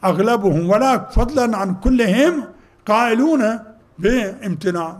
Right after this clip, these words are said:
بل هناك من يزود الاجتماع ومن هناك من يمنع الاجتماع. فما وصل إليه صاحب الكفاية هذا غير واضح.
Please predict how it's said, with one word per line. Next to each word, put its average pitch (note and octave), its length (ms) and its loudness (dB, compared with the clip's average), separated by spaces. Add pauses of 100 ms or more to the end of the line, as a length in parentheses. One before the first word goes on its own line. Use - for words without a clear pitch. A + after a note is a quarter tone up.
بل C#3+ 160 -6
هناك F#3+ 360 -4
من F#3+ 200 -4
يزود G3 600 -2
الاجتماع G#3+ 560 -6 (220)
ومن F#3+ 220 0
هناك G#3 540 0
من G#3 300 -6 (300)
يمنع G3+ 680 0 (340)
الاجتماع. C#3+ 560 -8 (400)
فما G3+ 360 0
وصل C#4+ 420 -2
إليه G3 440 -2
صاحب E3+ 380 -12
الكفاية F3 680 -4 (340)
هذا G3+ 440 -2 (260)
غير D3+ 180 0
واضح. B2+ 280 -10